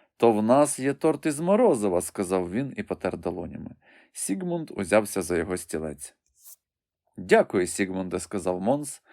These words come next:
збираючись сісти. "О-ля-ля", мовив Сігмунд і елегантним рухом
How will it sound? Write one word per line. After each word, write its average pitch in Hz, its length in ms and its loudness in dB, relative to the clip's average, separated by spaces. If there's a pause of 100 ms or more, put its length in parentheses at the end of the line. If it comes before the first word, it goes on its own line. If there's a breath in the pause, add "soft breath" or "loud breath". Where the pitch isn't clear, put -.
(160 soft breath)
збираючись 92 640 0
сісти. - 600 -10 (400)
"О-ля-ля", 135 680 6
мовив 104 340 2
Сігмунд 151 600 -4
і 101 80 0
елегантним 139 720 0
рухом 135 460 -4